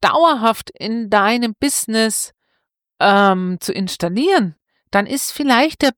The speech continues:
Business Struktur Club genau das Richtige für dich. Der startet am ersten Januar pünktlich zum neuen Jahr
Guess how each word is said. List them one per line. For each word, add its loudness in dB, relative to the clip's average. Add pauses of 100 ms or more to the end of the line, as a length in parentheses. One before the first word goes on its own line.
Business -2
Struktur -6
Club -8
genau 0
das 0
Richtige -4
für -18
dich. -20 (800)
Der 2
startet -2
am -10 (180)
ersten 0
Januar 2 (120)
pünktlich -2
zum 0
neuen 2
Jahr -2